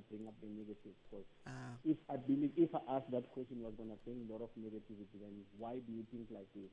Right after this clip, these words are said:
Speaker 1: And
Speaker 2: Mm.
Speaker 1: because you like this, why do you think you think? So I look at, like,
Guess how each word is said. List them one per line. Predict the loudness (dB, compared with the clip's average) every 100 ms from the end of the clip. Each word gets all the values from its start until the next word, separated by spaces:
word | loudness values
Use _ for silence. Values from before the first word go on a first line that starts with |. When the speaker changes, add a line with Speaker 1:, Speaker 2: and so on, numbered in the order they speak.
| -4
Speaker 1:
And | 0 0 0
Speaker 2:
Mm. | -2
Speaker 1:
because | -6 -6
you | -6
like | -8 -10
this, | -14 -14
why | -8 -6 -4
do | -6
you | -8
think | -8 -10
you | -12 -12
think? | -14 -14 -20 -20 -20 -8
So | -6
I | -4
look | -6
at, | -6
like, | -8